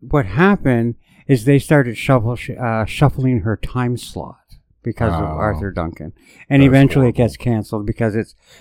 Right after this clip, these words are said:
Speaker 1: going up against the sports on Sundays, evidently, a lot of the times. <clears throat> Her,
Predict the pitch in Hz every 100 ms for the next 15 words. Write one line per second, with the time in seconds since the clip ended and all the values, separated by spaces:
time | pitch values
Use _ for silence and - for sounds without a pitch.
0 | _ 151 185 180 156 143 131 - 104 -
1 | - 123 - 107 104 - 117 110 95 -
2 | 101 95 104 101 110 104 101 98 98 -
3 | 120 107 98 _ _ _ _ _ _ -
4 | 214 254 233 202 156 - - 160